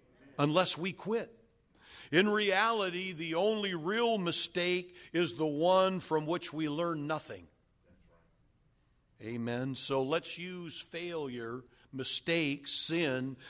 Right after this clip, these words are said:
not as the end, but as the opportunity to grow and mature. Then get back up and get moving. <laughs> Get back on your journey to life. Amen? Okay, one more. Number four.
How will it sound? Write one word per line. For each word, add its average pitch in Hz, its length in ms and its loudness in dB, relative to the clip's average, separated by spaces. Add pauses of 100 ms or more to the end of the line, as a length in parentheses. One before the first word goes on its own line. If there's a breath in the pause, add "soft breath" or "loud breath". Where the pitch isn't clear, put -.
(180 loud breath)
not 175 400 2
as 160 260 -2
the 135 300 -10
end, 127 540 -2 (260 loud breath)
but 131 120 -2
as 135 260 0
the 127 180 -2
opportunity 131 920 -2
to 104 100 -14
grow 123 680 0
and 117 220 -4
mature. 113 600 -2 (180 loud breath)
Then 185 180 -2
get 165 260 -4
back 180 320 2
up 208 320 2 (240 loud breath)
and 120 240 -6
get 143 240 -6
moving. 165 520 0 (420)
<laughs> 139 500 -8
Get 165 200 -8
back 180 280 0
on 190 280 2 (200 loud breath)
your 185 260 4
journey 135 600 4
to - 160 -2
life. 107 600 -2 (840 loud breath)
Amen? 196 680 2 (500 loud breath)
Okay, 180 380 10
one 208 280 12
more. 160 480 8
Number 175 300 4
four. 120 440 0